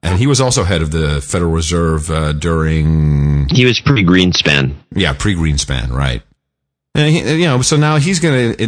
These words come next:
Speaker 1: take over, or something's gonna happen here. Uh, but the, but the way they hustled Timmy Geithner in and out after, you know, after two hours, like, "Oh, he's got a lunch date.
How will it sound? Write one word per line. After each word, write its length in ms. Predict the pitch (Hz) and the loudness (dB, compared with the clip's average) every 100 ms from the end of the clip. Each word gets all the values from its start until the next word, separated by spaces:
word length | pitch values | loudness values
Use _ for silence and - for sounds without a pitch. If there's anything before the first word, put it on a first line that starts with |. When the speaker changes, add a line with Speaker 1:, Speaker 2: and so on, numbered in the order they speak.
| 101 - | -6 -6
Speaker 1:
take 260 | 120 107 | -4 0
over, 420 | 107 101 95 92 92 | 0 2 2 2 2
or 40 | |
something's 300 | - 202 147 | 0 2 0
gonna 180 | 127 98 | 0 0
happen 400 | 82 87 80 85 | 0 -2 0 0
here. 380 | 82 76 76 73 _ _ _ _ - | 0 0 -2 -6 _ _ _ _ -6
Uh, 320 | 90 87 85 | -2 0 0
but 200 | 82 117 | 0 0
the, 80 | 139 | -2
but 200 | 123 135 | 0 0
the 60 | 156 | 0
way 180 | 175 165 | 0 0
they 180 | 143 | 0
hustled 640 | 117 - 127 - 117 98 - _ _ _ _ - | -2 -2 -2 -2 -4 -6 -12 _ _ _ _ -12
Timmy 280 | - 127 113 | -2 0 2
Geithner 440 | 101 107 107 95 95 | 2 0 0 0 0
in 140 | 98 | 2
and 120 | 95 | 2
out 360 | 90 85 87 - - | 2 0 -2 -6 -6
after, 540 | 98 90 - 90 87 | -4 -2 -2 -2 -2
you 60 | 87 | -2
know, 160 | 101 85 | -2 0
after 380 | 90 85 98 87 | -2 -4 -4 -6
two 340 | 67 - 110 | -2 0 0
hours, 360 | 92 90 90 101 | 2 0 0 0
like, 120 | 127 | 0
"Oh, 220 | 262 240 | -2 0
he's 220 | 156 156 139 | 0 0 0
got 140 | 156 | 0
a 40 | |
lunch 340 | 160 147 143 - | 0 2 2 2
date. 420 | 98 98 104 - | 0 -2 -4 -10